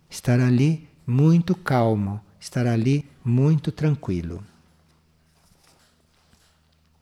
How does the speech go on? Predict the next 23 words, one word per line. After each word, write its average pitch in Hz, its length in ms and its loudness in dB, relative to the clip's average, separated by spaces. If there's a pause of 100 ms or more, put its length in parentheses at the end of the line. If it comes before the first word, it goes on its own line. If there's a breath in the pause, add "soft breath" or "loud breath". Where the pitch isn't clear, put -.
(1080)
E 135 120 2
aqui 156 220 2
uma 208 100 8
pessoa 175 400 2
diz: - 640 -8 (1000 soft breath)
"Qual 214 240 8
deve 190 280 6
ser 156 260 8
a 143 100 6
nossa 165 380 6
atitude 120 880 2 (760 soft breath)
para 156 220 6
que 208 160 2
a 214 40 8
experiência 135 880 4
de 113 140 -2
quem 180 340 6
atende 123 880 4 (640)
e 135 100 2
de 123 160 2
quem 165 340 6
é 120 60 4
atendido 110 920 0